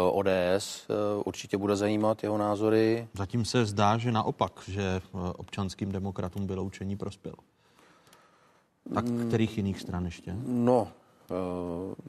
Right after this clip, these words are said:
Speaker 1: pak je otázka samozřejmě voličů, někte-, některých voličů z ano, některých voličů možná ze sociální demokracie. Já si myslím, že tam bude, eh,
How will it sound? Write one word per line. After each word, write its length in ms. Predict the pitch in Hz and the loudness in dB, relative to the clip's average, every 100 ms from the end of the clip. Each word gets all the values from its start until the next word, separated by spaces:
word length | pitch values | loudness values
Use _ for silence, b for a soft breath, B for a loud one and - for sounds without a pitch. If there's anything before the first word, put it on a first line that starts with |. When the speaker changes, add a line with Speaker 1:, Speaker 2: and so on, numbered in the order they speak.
| - - - - 104 - | -14 -12 -12 -12 -14 -6
Speaker 1:
pak 180 | 95 90 | -6 0
je 60 | 104 | 0
otázka 440 | 98 101 98 104 | 4 2 2 -4
samozřejmě 640 | - 101 101 98 104 104 87 | -4 -2 0 2 2 4 2
voličů, 480 | 90 98 - 107 | 2 0 -2 -2
někte-, 280 | 95 92 107 - | -2 -2 -4 -4
některých 340 | 95 101 101 | -4 -2 0
voličů 480 | 95 95 90 98 85 | 2 2 0 -4 -4
z 120 | - | -4
ano, 460 | - 95 101 104 107 B B B | -4 0 4 2 0 B B B
některých 360 | - - 95 92 | -12 -2 2 2
voličů 380 | 90 92 - 98 | 2 0 -2 -4
možná 320 | 90 87 90 | -4 -4 -4
ze 80 | 82 | -6
sociální 480 | - - 92 95 92 | -12 -8 -6 -4 -4
demokracie. 760 | 92 92 92 - - 95 90 - b b b b b _ _ _ _ _ _ _ - | -6 -6 -6 -4 0 2 0 -6 b b b b b _ _ _ _ _ _ _ 0
Já 180 | 87 85 | 0 0
si 140 | - | -4
myslím, 300 | 101 - 104 | -8 -4 0
že 160 | 107 98 | 2 2
tam 320 | 101 101 107 107 | 0 0 -2 -2
bude, 360 | 101 104 101 - _ - 92 | 2 4 2 -2 _ -8 -6
eh, 20 | - | -6